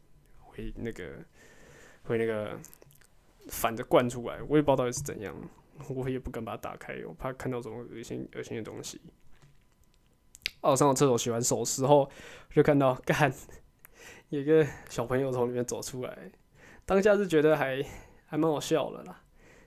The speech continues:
因为就是那小孩其实也看不懂“故障”这两个字，他就直接进去上。然后我看他上完出来，还在那边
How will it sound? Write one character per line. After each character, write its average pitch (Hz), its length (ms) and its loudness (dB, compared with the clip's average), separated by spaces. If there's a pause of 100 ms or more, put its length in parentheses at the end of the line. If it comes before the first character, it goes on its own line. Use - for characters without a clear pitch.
(140)
因 170 140 2
为 165 60 6
就 170 100 4
是 160 500 0 (1500)
那 180 100 2
小 139 140 2
孩 123 120 2
其 131 100 -4
实 131 160 -2
也 120 120 0
看 131 180 0
不 127 80 0
懂 82 320 -8 (160)
“故 147 220 -2
障” 127 200 -2
这 135 80 -8
两 - 160 -10
个 - 80 -10
字， 120 280 -6
他 131 120 -10
就 135 100 -6
直 131 80 -12
接 120 180 -8
进 123 120 -8
去 117 80 -8
上。 123 300 -8 (800)
然 127 100 -4
后 127 60 2
我 123 60 0
看 135 120 -2
他 143 320 0
上 156 220 0
完 123 120 0
出 139 180 -4
来， 127 120 0
还 127 140 -6
在 131 180 0
那 131 60 0
边 127 280 -4